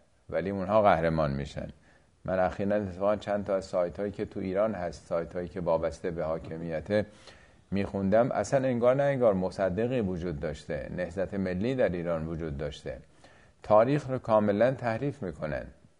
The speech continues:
بنابراین این وظیفهٔ کسانی است که می‌دونن، در جریان هستند، ملت رو در واقع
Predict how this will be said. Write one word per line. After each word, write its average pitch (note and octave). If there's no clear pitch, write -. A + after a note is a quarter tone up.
بنابراین G2+
این B2
وظیفهٔ G#2
کسانی G#2
است G#2+
که A#2+
می‌دونن، G2+
در D#2+
جریان E2
هستند، G2+
ملت F2
رو G#2
در F#2
واقع E2+